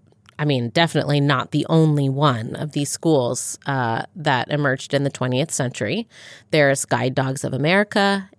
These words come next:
and Guide Do-, Dog Foundation. Um, and Guide Dogs of America specifically specializes in not only assisting people with visual impairments,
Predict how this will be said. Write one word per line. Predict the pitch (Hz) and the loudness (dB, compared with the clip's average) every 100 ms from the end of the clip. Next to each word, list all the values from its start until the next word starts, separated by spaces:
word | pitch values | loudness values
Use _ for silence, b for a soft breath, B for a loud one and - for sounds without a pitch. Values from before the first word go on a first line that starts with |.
| - | -6
and | 139 127 113 120 - | -4 -2 -4 -8 -4
Guide | 131 131 | -2 -2
Do-, | 127 127 - - | -2 -4 -8 -10
Dog | 151 139 131 | 0 2 2
Foundation. | - 117 117 160 196 - 208 202 202 B B B B - | -2 -6 0 2 2 2 0 0 -4 B B B B 0
Um, | 143 135 127 127 131 - 160 | 2 2 0 -2 -4 -4 0
and | 156 143 139 139 139 - _ _ _ - - | 2 2 2 0 -4 -8 _ _ _ -18 -6
Guide | 160 180 196 | 2 2 4
Dogs | 170 160 | 2 4
of | 156 | 2
America | 160 202 302 - 135 147 | 2 4 2 2 2 2
specifically | - 160 - 392 - - 113 123 | -2 -4 -2 -2 -2 -2 -2 -2
specializes | - 156 - 147 135 139 147 | 0 0 2 2 2 0 -4
in | 151 160 | -2 0
not | 151 - | 0 0
only | 156 156 139 | 0 0 0
assisting | - 175 - 156 | 0 -2 -2 -2
people | 151 139 127 | -2 -2 -4
with | - | 0
visual | 196 214 208 | 0 2 0
impairments, | 202 196 190 190 202 - | 0 -2 -2 -2 -4 -10